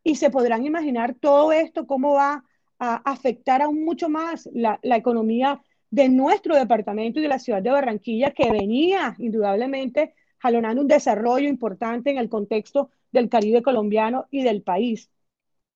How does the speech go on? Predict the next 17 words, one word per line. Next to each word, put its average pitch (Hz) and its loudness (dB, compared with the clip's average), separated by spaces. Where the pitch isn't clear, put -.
Y 277 0
nosotros 294 2
hoy 339 4
también 330 -2
queremos, 330 -2
eh, 262 -2
a - -6
manera 240 -2
de 311 -2
conclusiones, 254 -4
establecer 240 -6
que 269 0
hoy, 330 2
eh, 247 -6
el 277 -2
gobierno 294 -4
es 254 -14